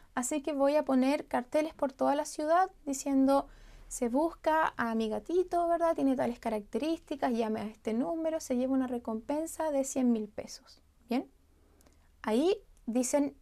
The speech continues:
eh, yo me estoy obligando solamente con mi voluntad. Yo estoy diciendo, ya me estoy obligando a pagar cien mil pesos. Aunque aquí también podríamos aplicar la crítica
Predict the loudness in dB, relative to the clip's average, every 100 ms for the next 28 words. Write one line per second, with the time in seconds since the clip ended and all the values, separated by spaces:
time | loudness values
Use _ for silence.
0 | -4 0 0 2 0 0 0 2 2 0
1 | 2 2 2 0 -4 -2 0 0 -2 -2
2 | 0 2 2 0 -4 -4 -6 0 0 -2
3 | _ _ _ -20 _ -6 -4 -2 -4 -2
4 | 0 2 2 0 -6 -20 -20 -8 -4 4
5 | 4 2 -2 -2 0 0 0 0 -2 -4
6 | -4 -4 -2 -2 -2 0 0 -2 -6 -16
7 | -16 -20 -20 -20 _ -20 -20 _ _ -20
8 | -12 0 0 2 0 0 0 0 2 2
9 | 0 2 2 4 2 2 -2 -4 -2 0
10 | 0 0 0 -2 -2 -4 -2